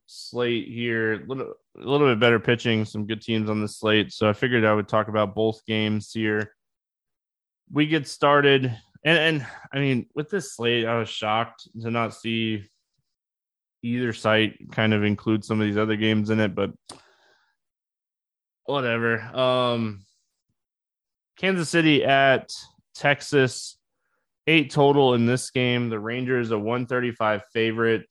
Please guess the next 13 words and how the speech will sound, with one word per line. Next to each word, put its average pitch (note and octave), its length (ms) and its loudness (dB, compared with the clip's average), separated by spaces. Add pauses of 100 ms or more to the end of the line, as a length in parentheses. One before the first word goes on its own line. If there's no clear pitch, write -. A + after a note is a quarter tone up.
(160)
We A#2+ 80 -12
got G#2+ 220 -4
Jonathan B2 640 -2
Heasley B2+ 680 -4 (400)
going C3 320 0
up A#2 160 0
against A2 440 -4
Taylor B2 440 -2
Hearn. A#2+ 560 -2 (3000)
Uh, C3 380 2 (100)
obviously, D#3 840 -2 (160)
Jonathan C#3 400 -2
Heasley, B2+ 840 -2